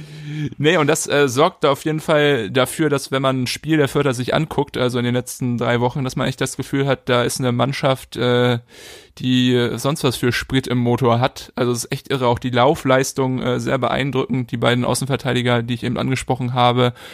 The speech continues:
auch unter den Top Ten, ähm, mit den meist, äh, mit den am meisten zurückgelegten Kilometern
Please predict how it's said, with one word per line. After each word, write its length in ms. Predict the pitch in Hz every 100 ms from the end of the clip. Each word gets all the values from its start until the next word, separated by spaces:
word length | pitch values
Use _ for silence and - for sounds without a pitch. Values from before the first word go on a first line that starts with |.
| - -
auch 200 | 107 127
unter 200 | 233 131
den 160 | 123 117
Top 280 | 143 -
Ten, 440 | - 127 139 139 139 - -
ähm, 540 | - 120 123 120 120 135
mit 220 | 131 127
den 100 | 123
meist, 360 | 120 123 - -
äh, 280 | 123 120 120
mit 200 | 120 127
den 220 | 120 117
am 100 | 120
meisten 280 | 120 120 127
zurückgelegten 840 | - 131 123 120 120 - 120 117
Kilometern 840 | - 131 131 123 135 160 135 135